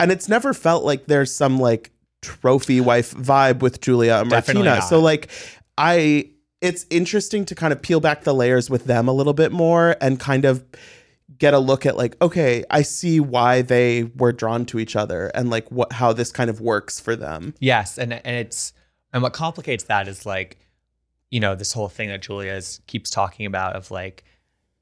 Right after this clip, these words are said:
Speaker 2: being home alone with just them two and, like, her not being happy with that and wanting this baby that I guess they're adopting. And I don't know, they, they have a very, a really
Speaker 1: Mm-hmm.
Speaker 2: intriguing relationship dynamic. And, and I, and I think, I mean, again, as a tennis fan, it's like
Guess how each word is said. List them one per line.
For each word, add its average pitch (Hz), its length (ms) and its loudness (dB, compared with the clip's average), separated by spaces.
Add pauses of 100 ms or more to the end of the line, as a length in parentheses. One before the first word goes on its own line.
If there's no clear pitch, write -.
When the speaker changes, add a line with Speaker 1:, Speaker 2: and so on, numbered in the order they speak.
(140)
Speaker 2:
being 123 160 2
home 123 220 -2
alone 117 200 -6
with 117 120 -10
just 110 280 -6
them 113 220 -10
two 107 320 -6
and, 104 60 -8
like, 101 200 -12
her 107 140 -12
not 104 180 -4
being 104 140 -12
happy 107 380 -8
with 101 180 -14
that 95 340 -4
and 98 140 -16
wanting 95 280 -14
this 101 140 -18
baby 98 320 -10
that 98 140 -12
I 98 60 -12
guess 95 120 -14
they're 95 160 -8
adopting. 92 580 -10
And 92 180 -14 (920)
I 123 80 0
don't 147 80 0
know, 143 180 0
they, 120 220 -6
they 117 140 -6
have 135 160 -2
a 131 40 -4
very, 107 440 -6 (120)
a 117 80 -6
really 110 340 -6
Speaker 1:
Mm-hmm. 135 80 -2
Speaker 2:
intriguing 107 480 -4
relationship 95 520 -12
dynamic. 101 640 -18 (300)
And, 101 520 -6
and 120 120 0
I, 113 80 -2 (120)
and 113 100 -6
I 110 100 -2
think, 107 280 -12
I - 40 -18
mean, 101 300 -14
again, 107 220 -6
as 90 120 -12
a 92 40 -16
tennis 98 300 -12
fan, 92 240 -8
it's 92 180 -14
like 90 260 -8